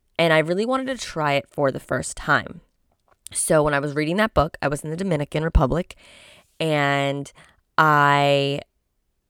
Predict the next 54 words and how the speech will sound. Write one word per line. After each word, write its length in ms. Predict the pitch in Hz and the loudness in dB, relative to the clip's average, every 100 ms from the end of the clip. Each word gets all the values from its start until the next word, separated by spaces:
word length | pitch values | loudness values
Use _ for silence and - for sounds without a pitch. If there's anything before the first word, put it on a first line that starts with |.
| - | -4
was 460 | 170 151 - - _ _ _ _ _ _ - - | -4 -4 -8 -16 _ _ _ _ _ _ -14 -4
reading 320 | 226 214 208 | -2 -2 -2
it. 180 | 208 - | -4 -4
I 60 | 165 | -6
would 140 | 156 | -6
close 200 | - 151 | -6 -4
my 380 | 147 151 175 175 | -2 0 4 4
eyes. 120 | 170 | 2
I 40 | 156 | 0
was 100 | 147 | -2
laying 160 | 139 | -2
on 80 | 135 | -4
the 60 | 139 | -6
beach, 340 | - 180 180 | -4 -4 -4
and 120 | - 156 | -4 -4
I 40 | |
would 140 | 156 | 0
picture 260 | - 233 285 | 0 0 -6
myself 300 | 285 - 180 | -6 -6 -6
becoming 420 | 170 - 160 151 - | -8 -8 -6 -6 -6
a 60 | |
personal 420 | - 143 - - 147 | -2 -2 -2 -8 -8
trainer. 460 | 151 85 85 160 _ _ - - - | -6 -6 -6 -10 _ _ -20 -20 -10
And 120 | 156 | -4
then 60 | 156 | -2
I 60 | |
would 120 | 151 - | 0 0
picture 220 | 196 202 | 0 -4
myself 300 | 190 160 - | -6 -6 -8
becoming 280 | - 147 147 | -8 -6 -2
an 80 | |
online 360 | 139 135 135 143 | -2 -2 -6 -8
coach. 480 | - 170 - - - _ - - | -6 -6 -6 -14 -14 _ -18 -4
And 80 | |
I 80 | 147 | 0
would 100 | 143 | 2
ask 220 | 143 - - | 2 -2 -10
for 100 | 151 | -10
signs, 720 | - 190 185 180 185 180 - _ _ _ _ - 262 | -4 0 2 2 -2 -6 -10 _ _ _ _ -2 2
and 100 | 190 | 6
it 40 | |
would 80 | 175 | 6
happen. 320 | 165 151 110 | 6 4 0
I'd 100 | 143 | -2
be 60 | 156 | -2
like, 100 | 170 | -2
"Okay, 240 | 190 170 | 0 -2
sh-, 120 | - | -4
cool. 300 | - 156 - - | -6 -6 -6 -10
Show 240 | - 190 | 0 2
me 140 | 190 180 | 2 0
the 80 | |
number 240 | 170 156 147 | -2 0 0
eleven." 420 | 139 127 117 | 0 -4 -6